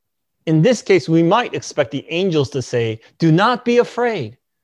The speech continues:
followed by the proclamation, "He is not here, he is risen." But instead, they simply ask her, "Why are you weeping?"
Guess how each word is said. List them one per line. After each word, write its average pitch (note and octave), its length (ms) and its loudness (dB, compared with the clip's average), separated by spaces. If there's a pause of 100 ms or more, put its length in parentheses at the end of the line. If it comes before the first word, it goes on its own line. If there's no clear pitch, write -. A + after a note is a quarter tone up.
(140)
followed A3 520 2
by C#3+ 160 0
the C3+ 100 -2
proclamation, F#3+ 760 -2 (140)
"He A#3+ 200 2
is G#3+ 200 2
not A#3+ 320 2
here, C#4+ 320 0
he G3 140 2
is E3+ 160 4
risen." F3+ 420 -4 (1300)
But D#3 120 0
instead, F3 560 -2 (640)
they D#3+ 100 -6
simply F#3+ 380 -4
ask G3 300 -6
her, B2 340 -4
"Why F3 300 -6
are G3 160 -8
you E3+ 40 -6
weeping?" D#3+ 460 -14